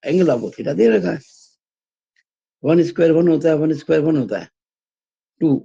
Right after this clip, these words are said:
ये A cap B cap को modulus one वन होंगे और cos theta, वन plus one two, plus two into one into one two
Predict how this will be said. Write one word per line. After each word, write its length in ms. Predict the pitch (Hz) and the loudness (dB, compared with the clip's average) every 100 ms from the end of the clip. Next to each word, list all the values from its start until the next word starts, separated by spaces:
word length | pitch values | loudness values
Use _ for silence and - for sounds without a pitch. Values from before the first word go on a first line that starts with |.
| _ _ | _ _
ये 260 | 139 143 156 | -6 -2 -4
A 40 | 147 | 0
cap 200 | 165 147 | 0 2
B 100 | 156 160 | -2 0
cap 180 | 156 | 0
को 80 | 156 | 0
modulus 360 | 147 147 151 139 | 0 0 0 -2
one 220 | 147 156 147 | 0 0 0
वन 120 | 143 | 0
होंगे 300 | 113 101 - - _ - | -2 -4 -10 -16 _ -16
और 80 | 120 127 | -12 -10
cos 200 | 127 - | -10 -12
theta, 200 | 82 - _ _ _ _ - | -14 -16 _ _ _ _ -4
वन 180 | 147 139 | -2 0
plus 200 | 151 - | -2 -2
one 140 | 156 139 _ | -4 -4 _
two, 120 | 156 101 - _ _ _ _ | -4 -4 -10 _ _ _ _
plus 220 | 151 147 - | -2 -2 -2
two 180 | 160 160 | 0 0
into 200 | 151 156 | 0 0
one 160 | 156 | 2
into 180 | 156 151 | 0 -2
one 140 | 156 151 - | -2 -4 -4
two 120 | 156 | -4